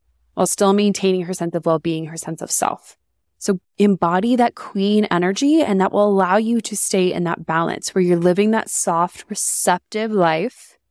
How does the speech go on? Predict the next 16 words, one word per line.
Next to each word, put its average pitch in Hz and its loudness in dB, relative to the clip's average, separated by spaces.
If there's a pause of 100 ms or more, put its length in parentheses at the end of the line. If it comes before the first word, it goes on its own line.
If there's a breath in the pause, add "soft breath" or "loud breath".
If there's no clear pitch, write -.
(680)
and 190 -2
you're 190 4
not 202 0
going 208 0
too 214 -6
far 202 -2
into 190 -8
that 190 -2 (100)
imbalanced, 190 0 (680)
unhealthy 180 0
masculine 170 -4
energy 165 -4 (240)
of 185 -10
forcing 185 -2
and 180 -6
obsessing - -4